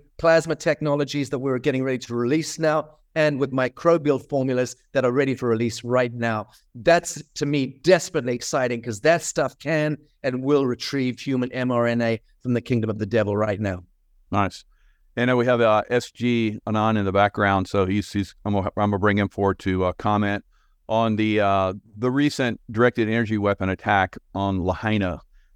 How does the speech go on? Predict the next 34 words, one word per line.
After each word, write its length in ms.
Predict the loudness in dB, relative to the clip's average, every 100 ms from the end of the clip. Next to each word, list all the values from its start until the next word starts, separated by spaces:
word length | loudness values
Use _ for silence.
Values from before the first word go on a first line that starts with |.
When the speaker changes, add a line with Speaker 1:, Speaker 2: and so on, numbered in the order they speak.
| -4
Speaker 2:
Uh, 380 | 0 2 2 -2 -8 _ _ -2
I 120 | 0
just 220 | 0 0
recently 340 | 0 2 0 0
saw 320 | 2 4 4
that 140 | 2
there 80 | 0
was, 220 | -2 -2
like, 200 | 0 0 -4 _ _ _
almost 400 | 2 2 0 -4 _
five 480 | 2 4 4 0 -6 _ -2
hundred 340 | 0 0 -4
families 540 | -2 0 0 0 -2
they've 160 | -2 -4
contacted, 800 | 0 0 2 2 -2 0 -4 -4 _ _ _ _ _
uh, 400 | 0 2 2 0 -4 _ _ _ _
for 140 | -4 2
missing 320 | 2 2 -2
children. 380 | 0 -2 -2 -10 _
So 160 | -2
there's 200 | 0 -2
children, 360 | 0 0 2 2
basically, 500 | 0 -2 -2 0 0
they 200 | 0 0
have, 240 | 0 0
uh, 320 | 2 2 0 -4
you 120 | -4
know, 220 | 0 0
they're 240 | 0 0 0
in 200 | 2 0
the 40 |
school 240 | 0 -2 -2
system 340 | -2 -4 -4
again, 400 | -2 0 -2 -4